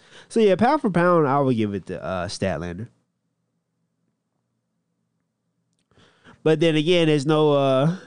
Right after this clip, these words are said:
as far as, like, pound for pound, there's no offense to that, you know, because she's not quite on the physical level of Jade, but Jade was, like, a literal, like, bronze goddess. There's,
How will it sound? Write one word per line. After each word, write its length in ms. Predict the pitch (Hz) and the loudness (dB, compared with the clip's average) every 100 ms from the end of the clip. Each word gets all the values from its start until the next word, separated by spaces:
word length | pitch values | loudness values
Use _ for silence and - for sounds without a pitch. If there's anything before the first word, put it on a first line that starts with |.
| _ _ | _ _
as 180 | - 127 | -6 -4
far 280 | 160 147 143 | 0 2 2
as, 140 | 135 | 0
like, 260 | 131 117 107 | -2 -2 -2
pound 220 | 147 135 | -2 -2
for 60 | 113 | -2
pound, 260 | 147 135 | -2 0
there's 280 | 143 165 147 | 0 0 0
no 160 | 160 165 | 0 0
offense 300 | 160 175 170 | 2 0 0
to 60 | 113 | -2
that, 320 | 117 110 - | -2 -4 -6
you 100 | 110 | -6
know, 140 | 104 | -6
because 520 | 98 101 95 92 - - _ _ _ _ _ _ _ _ | -6 -8 -8 -8 -14 -20 _ _ _ _ _ _ _ _
she's 240 | - 285 294 | -4 0 2
not 220 | 220 190 | 0 -2
quite 340 | - - 175 | -4 0 2
on 180 | 170 170 | 2 2
the 120 | 131 | 0
physical 680 | 107 - _ 170 156 165 165 | -2 -10 _ 0 2 0 2
level 400 | 147 147 127 110 | 2 2 0 -2
of 80 | 101 | -2
Jade, 500 | 120 135 160 135 101 | -2 0 2 0 -2
but 100 | 95 | -4
Jade 240 | 123 220 | 0 2
was, 160 | 180 117 | 2 -2
like, 140 | 98 | -6
a 60 | 98 | -8
literal, 640 | 95 120 143 139 123 113 | -4 -2 0 2 2 0
like, 240 | 107 95 90 | -2 -6 -10
bronze 920 | 92 104 104 123 143 143 139 117 98 92 98 - | -10 -6 -2 0 0 0 -2 -4 -8 -16 -18 -6
goddess. 960 | 120 120 98 90 - - - - - _ _ _ - | -4 -2 -6 -8 -6 -4 -4 -6 -10 _ _ _ -4
There's, 380 | 131 131 104 | -2 -2 -4